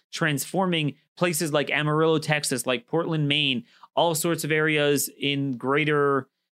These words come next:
Minneapolis, um, but, but also places in, you know, Omaha, Nebraska,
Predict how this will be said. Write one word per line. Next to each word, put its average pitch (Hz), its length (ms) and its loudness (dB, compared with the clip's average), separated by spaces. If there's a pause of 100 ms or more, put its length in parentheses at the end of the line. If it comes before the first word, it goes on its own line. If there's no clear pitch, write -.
(120)
Minneapolis, 143 920 0 (440)
um, 156 200 2
but, 165 220 2
but 185 120 2
also 202 380 4
places 196 580 0
in, 175 420 -2 (480)
you 180 100 0
know, 156 460 2
Omaha, 180 380 2
Nebraska, 160 840 0